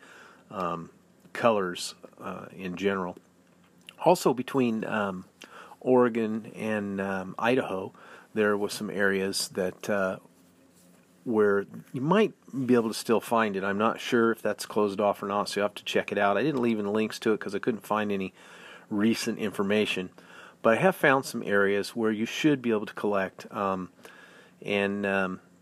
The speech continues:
you know, because just so many of these areas are closed off. One, one area is a pay to dig. It's called the Polka Dot Mine. Um, hopefully it's still open. It's in Oregon,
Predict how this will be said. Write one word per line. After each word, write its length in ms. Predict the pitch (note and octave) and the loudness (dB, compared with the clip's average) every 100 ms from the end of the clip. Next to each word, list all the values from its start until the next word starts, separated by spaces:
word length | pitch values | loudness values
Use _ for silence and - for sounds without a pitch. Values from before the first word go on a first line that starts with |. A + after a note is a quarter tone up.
| _ _ - | _ _ -2
you 120 | B2 | 0
know, 100 | G#2+ | 0
because 440 | G2+ - B2 - | 0 0 0 0
just 220 | - C3+ | -4 -2
so 140 | - C#3+ | 0 0
many 140 | A2+ | 0
of 60 | G2+ | -2
these 100 | F2+ | 0
areas 340 | G2 G2 F2 | 0 0 -2
are 60 | F#2+ | -8
closed 460 | - G#2+ G2+ F2 | -4 0 0 0
off. 340 | G2 F#2 F2+ - | 0 0 0 0
One, 320 | D3 E3+ B2 - | 2 2 0 -2
one 160 | E3+ | 0
area 220 | C#3 G#2 | 2 2
is 100 | G2+ | 0
a 40 | F2+ | -6
pay 280 | - A#2 A2+ | -4 0 0
to 80 | |
dig. 340 | F#2+ G#2 G2+ F#2+ | 0 0 0 0
It's 140 | G2 | -6
called 200 | - A#2+ | -4 -4
the 60 | G2+ | -2
Polka 320 | - C3+ A#2+ | 0 0 0
Dot 240 | A2 G2+ F#2+ | 0 0 -2
Mine. 440 | F#2+ F#2+ F#2+ F#2 - - - - - | -2 0 -2 -6 -16 -20 -20 -20 -4
Um, 240 | F#2+ F#2+ | 0 0
hopefully 320 | F#2+ F#3+ - F#2 | 4 2 2 -4
it's 120 | - | -4
still 260 | - F#2 F2 | 0 0 2
open. 400 | G2 - G2+ G2+ | -2 -2 -4 -2
It's 320 | F#2 - - | -4 -4 -2
in 300 | D3 C#3 A#2+ | 0 0 -2
Oregon, 560 | G#2 G2+ G2 G#2 A2 | 0 0 0 -2 -6